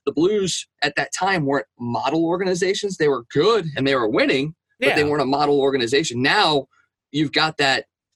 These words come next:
Speaker 1: structure, that model of what it really does take to win in this league. And it's just, it's weird being that team that people are talking about. And we're in the Midwest, so we're not East or West Coast. What's going <laughs> on with that?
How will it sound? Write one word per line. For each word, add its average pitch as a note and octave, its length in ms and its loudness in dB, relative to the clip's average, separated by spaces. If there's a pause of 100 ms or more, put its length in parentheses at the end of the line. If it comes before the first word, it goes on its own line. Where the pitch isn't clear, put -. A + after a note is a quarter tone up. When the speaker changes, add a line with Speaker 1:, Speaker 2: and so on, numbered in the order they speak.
(160)
Speaker 1:
structure, F3+ 600 0
that C#3 160 0
model C#3 480 2
of A#2+ 220 -4
what D#3 300 -2
it - 80 -2
really D3 180 0
does C3 300 -2
take C3 220 -2
to A#2 60 -2
win B2 180 0
in D3 80 0
this D#3 200 -4
league. F3 300 0 (380)
And B2 280 2
it's C#3 120 -2
just, - 200 -4
it's B2+ 160 -4
weird C3+ 240 0
being C#3 220 0
that C#3 160 -2
team D#3 580 -2
that C#3+ 240 -2
people D#3+ 260 -2
are D3 80 2
talking F#3+ 380 -2
about. A#2+ 300 0 (280)
And E3 180 0
we're G3 100 2
in F#3 60 0
the F#3 60 0
Midwest, F3+ 440 0
so C3 120 0
we're C3 80 0
not D3 220 0
East D#3 240 -2
or C#3+ 60 2
West C#3+ 260 -2
Coast. D3+ 280 0
What's C3+ 160 -4
going D3+ 220 0
<laughs> - 0 -
on - 140 0
with F#3+ 140 -2
that? - 500 -2